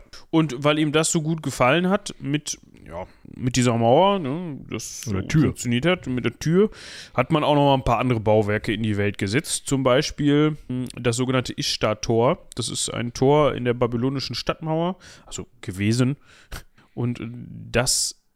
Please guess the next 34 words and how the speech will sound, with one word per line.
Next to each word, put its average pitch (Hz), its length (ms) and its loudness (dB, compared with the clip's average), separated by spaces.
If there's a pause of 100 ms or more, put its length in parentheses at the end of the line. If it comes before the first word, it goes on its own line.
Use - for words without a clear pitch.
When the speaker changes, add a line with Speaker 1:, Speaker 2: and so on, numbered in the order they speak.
(140)
Speaker 1:
also 113 180 -2
nicht 131 200 -2
das 117 120 0
Tor, 156 460 4
sondern 131 920 2
die 117 260 -6
Stadtmauer 117 640 -2
selbst 120 460 0
zählte 123 320 0
früher 120 320 0
mal 104 240 -6
zu - 140 -6
den 101 200 -6
sieben 101 300 -8
Weltwundern, 95 580 -8
glaub - 260 -10
ich, - 140 -14
ne? 143 140 -4
Oder 143 180 2
war 117 80 4
es 117 120 0
das - 180 -2
Tor 92 240 -4
selbst? - 480 -12 (300)
Ich - 60 -14
glaube, 107 180 -4
das - 60 -6
Speaker 2:
Ich - 120 -4
Speaker 1:
war 98 80 0
die 95 80 -4
Mauer. 95 400 -2
Speaker 2:
meine, 117 440 -8
das 117 260 -10
Tor. 123 400 -2